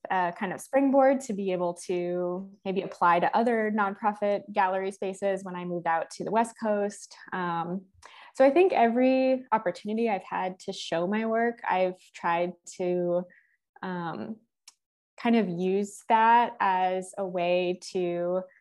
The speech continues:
take on some kind of new ambitious project. Um, you know, I, I haven't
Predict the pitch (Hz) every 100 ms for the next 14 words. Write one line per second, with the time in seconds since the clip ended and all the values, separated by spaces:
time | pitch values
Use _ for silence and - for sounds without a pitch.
0 | - - 196 202 180 180 185 180 - 185
1 | 180 190 185 175 190 185 185 180 175 185
2 | 196 _ - 190 185 170 180 175 - -
3 | - 170 226 240 269 - - 240 233 -
4 | 240 233 220 185 180 180 - _ _ -
5 | 226 240 240 208